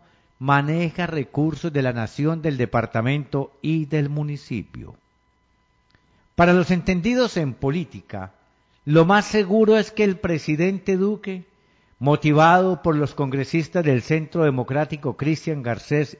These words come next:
y Gabriel Velasco, le estén calentando el oído para que dé el guiño por el azucarero.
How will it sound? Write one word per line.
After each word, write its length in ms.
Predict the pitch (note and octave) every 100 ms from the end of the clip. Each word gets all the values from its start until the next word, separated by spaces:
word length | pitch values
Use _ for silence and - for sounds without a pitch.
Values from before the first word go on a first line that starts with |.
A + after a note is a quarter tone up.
| -
y 120 | A#2
Gabriel 400 | A2 A2 C#3+ D3
Velasco, 640 | C3+ D3 F3 - - E3+ - _ _ _ -
le 160 | A#2+
estén 400 | B2+ - D#3+ E3
calentando 840 | D3 E3 D3 B2 G#2+ D#3 D#3 D3 D3
el 80 |
oído 460 | C3 C#3 F3+ C3 D#2 _ _ _ _ _ -
para 300 | B2+ B2 A#2+
que 160 | B2+
dé 240 | A2+ C#3+ D#3+
el 140 | D3
guiño 580 | B2+ D#3 D3+ C#3+ C3+ C3 _ _ _
por 240 | - D3 C#3
el 160 | C3+
azucarero. 1080 | C3 B2+ - C#3 C3 - B2+ A#2+ G#2+ F2+ C#2